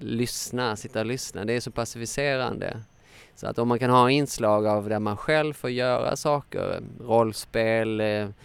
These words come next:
andra former av interaktiva övningar, så tror jag att, eh, vi kan lära oss mer,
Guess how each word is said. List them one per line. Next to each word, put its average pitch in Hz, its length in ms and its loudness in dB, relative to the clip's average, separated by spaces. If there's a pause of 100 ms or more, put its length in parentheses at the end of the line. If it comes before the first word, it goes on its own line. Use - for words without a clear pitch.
(240)
andra 110 380 0
former 110 340 2
av 101 120 -2
interaktiva 107 640 -4
övningar, 107 720 0
så - 160 -12
tror 110 360 0
jag 104 140 2
att, - 200 -6
eh, 104 200 -2 (880)
vi 110 420 -4
kan 113 280 2
lära 120 340 8
oss - 220 -4
mer, 98 380 -2